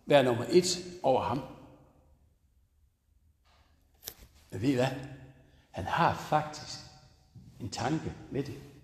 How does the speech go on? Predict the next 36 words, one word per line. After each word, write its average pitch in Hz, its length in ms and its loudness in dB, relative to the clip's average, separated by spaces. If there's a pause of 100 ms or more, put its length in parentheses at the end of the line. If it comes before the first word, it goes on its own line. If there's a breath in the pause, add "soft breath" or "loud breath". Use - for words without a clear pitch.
(1400 loud breath)
For 190 100 10
det 277 240 10
betyder 226 520 10
nemlig 208 160 4
også, 196 300 8
at 175 140 4
jeg 165 140 8
bliver 165 200 4
fri 262 320 4 (100)
for 180 180 8
at 139 100 6
være 131 120 4
min 127 160 0
egen 165 340 4
Gud. 233 220 8 (2000 loud breath)
Så 202 140 10
det 170 120 10
bliver 165 140 8
op 233 220 10
til 175 200 4
mig 202 320 6
at 139 100 -2
blive 156 140 2
den 143 120 0
bedste 196 320 8
udgave 160 540 8
af 127 60 6
mig 117 180 0
selv. 208 200 4 (1700)
I 165 60 8
den 156 140 8
rette 202 200 10
krop, 185 380 6
med 156 100 4
de 143 60 4
rette 196 240 8